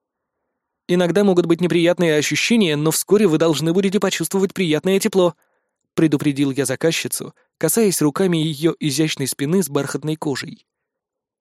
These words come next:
«Приступай уже, а не болтай», слегка недовольно ответила она на это. «Ну что ж,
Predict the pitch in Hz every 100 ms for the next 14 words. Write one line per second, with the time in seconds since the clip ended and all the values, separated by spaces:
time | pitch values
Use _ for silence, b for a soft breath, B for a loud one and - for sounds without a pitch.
0 | _ - 240 - 262 - 240 175 151 185
1 | 175 170 170 175 165 170 _ _ _ _
2 | _ - 170 147 147 143 135 131 139 135
3 | 127 139 139 135 131 131 135 139 123 -
4 | - _ _ _ _ _ _ _ _ _
5 | _ _ 139 180 - - -